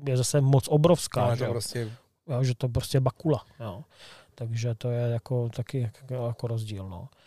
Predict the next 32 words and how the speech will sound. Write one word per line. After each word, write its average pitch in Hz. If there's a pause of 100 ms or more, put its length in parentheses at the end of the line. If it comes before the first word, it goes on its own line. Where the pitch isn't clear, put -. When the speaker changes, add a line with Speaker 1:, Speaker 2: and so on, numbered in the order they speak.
Speaker 2:
No, 120
Speaker 1:
No, 110
Speaker 2:
takže 143
Speaker 1:
takže, 170
takže 156
prostě 160
začínal 165
jsi -
jako 170 (800)
Speaker 2:
Takže 143
padesát, 165
dejme 170
tomu 175
padesát 160
nocí 151
prostě 147
dám 123
kapraských 160
Speaker 1:
Mhm. 139 (260)
Speaker 2:
a -
dejme 139
tomu, 135 (120)
co -
se 139
týče 135
pak -
těch 120
dní 131
muškarských, 127
to -
dám 117
třeba 113